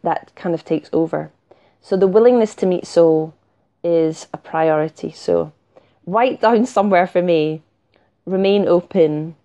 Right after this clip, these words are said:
and remain willing, and soul will guide me to my destination," because that is soul's, you know, gift to you. It's not trying to control you. It's basically trying to bring you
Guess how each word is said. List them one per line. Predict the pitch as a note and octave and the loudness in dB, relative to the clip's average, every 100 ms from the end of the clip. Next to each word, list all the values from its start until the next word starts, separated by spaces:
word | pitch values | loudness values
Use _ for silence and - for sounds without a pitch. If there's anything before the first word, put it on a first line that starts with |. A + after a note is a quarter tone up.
| _ _ - | _ _ -6
and | F3+ | -2
remain | F3 F3+ F3+ F3 E3+ | 0 2 2 0 4
willing, | E3 F3 D#3+ D3+ D3+ D#3+ _ _ _ E3+ | 4 6 2 0 -6 -10 _ _ _ -8
and | E3+ | -8
soul | - F3 E3+ E3+ E3+ - | -2 2 4 4 0 -2
will | E3 D#3 | -4 -2
guide | D#3+ E3 E3+ D#3+ | 0 2 2 -2
me | E3 D#3 D#3+ D#3+ _ _ _ | -2 0 -2 -8 _ _ _
to | F3 D#3+ | -2 -2
my | D#3 | -2
destination," | D3 D#3 - D3 D3+ D#3 - D#3 D3+ _ _ _ _ _ _ - | -4 -6 -6 -6 -6 -6 -6 -6 -10 _ _ _ _ _ _ -20
because | - D#3+ - - | -12 -12 -10 -4
that | G3 F#3+ - _ _ - | -2 -2 -6 _ _ -6
is | F3 E3 | -6 -6
soul's, | - F#3+ G3 G3 F#3+ - - - _ _ _ - | 0 4 4 4 0 -4 -14 -18 _ _ _ -12
you | E3+ | -4
know, | E3 | -4
gift | D#3 G#3+ - - - | -2 -6 -6 -20 -16
to | - F3+ | -8 -4
you. | E3 D3+ - - | -2 -2 -2 -6
It's | F3 F#3+ | -6 -4
not | F#3 - | -4 -2
trying | F#3+ | -4
to | F#3+ | -4
control | - E3+ - G#3 A3 | -8 -8 0 2 2
you. | A3 A3 A#3 _ - - _ _ F#3 | 2 0 0 _ -20 -20 _ _ -6
It's | F3 - - | -6 -8 -10
basically | F3+ F#3 - - G3+ | -4 -4 -2 -4 -4
trying | - F3+ E3+ E3+ E3 | -4 -4 0 0 -2
to | - | -6
bring | D#3+ E3 F3 F3 | 0 2 2 2
you | E3 D3+ D#3 | 0 -2 -4